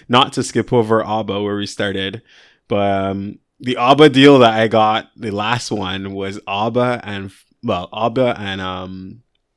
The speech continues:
not Fabian Schär, and William Saliba, sorry, for Diogo Dalot and Pascal Struijk.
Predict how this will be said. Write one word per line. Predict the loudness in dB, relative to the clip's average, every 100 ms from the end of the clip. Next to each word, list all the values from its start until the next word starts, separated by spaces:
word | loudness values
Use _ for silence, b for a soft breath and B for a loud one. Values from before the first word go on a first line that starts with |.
| _ -16
not | -8 -6 -6
Fabian | -8 -10 -10 -12
Schär, | -12 -10 -10
and | -10 -8 0
William | 2 2
Saliba, | 0 -2 -2 -2
sorry, | -6 -10 -12 -16 b b b b b b b _ _
for | 0 2 4 2 -2 -2
Diogo | 2 4 4
Dalot | 4 2 2 0
and | -2
Pascal | -6 -8 -6 -10
Struijk. | -10 -10 -12 -14 -20